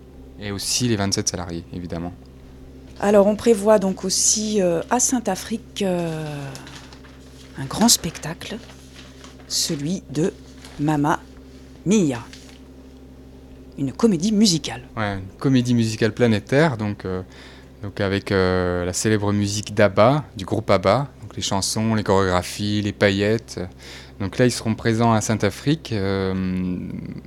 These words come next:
Speaker 1: la semaine prochaine, mar-, mercredi quatorze et jeudi quinze mars à vingt heures trente à la salle des fêtes. Donc je pense que ça va être un, pour les gens qui aiment bien la comédie musicale, ça va être un grand moment parce que c'est un classique,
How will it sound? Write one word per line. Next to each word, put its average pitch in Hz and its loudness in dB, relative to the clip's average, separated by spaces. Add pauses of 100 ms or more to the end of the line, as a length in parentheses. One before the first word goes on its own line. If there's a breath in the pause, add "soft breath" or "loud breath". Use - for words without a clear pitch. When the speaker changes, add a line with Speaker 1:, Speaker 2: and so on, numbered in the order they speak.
(560 loud breath)
Speaker 1:
la 101 0
semaine 107 0
prochaine, 123 2
mar-, 107 0
mercredi 113 0
quatorze 127 4
et 104 2
jeudi 104 -4
quinze 107 -2
mars 107 -4
à 95 -4
vingt 95 -6
heures 90 -10
trente 135 -4
à - 0
la 98 0
salle 95 0
des 92 -2
fêtes. - -2 (600 loud breath)
Donc 95 -6
je - -10
pense 107 -4
que - -10
ça - -6
va 95 -6
être 92 -6
un, 87 -4 (140)
pour 98 -2
les 98 0
gens 107 0
qui 110 -2
aiment 101 2
bien 104 2
la 101 0
comédie 101 -2
musicale, 101 0
ça 98 -10
va 92 -6
être 92 -8
un 87 -8
grand 92 -8
moment 107 2
parce - -12
que - -12
c'est - -8
un 87 -6
classique, - -6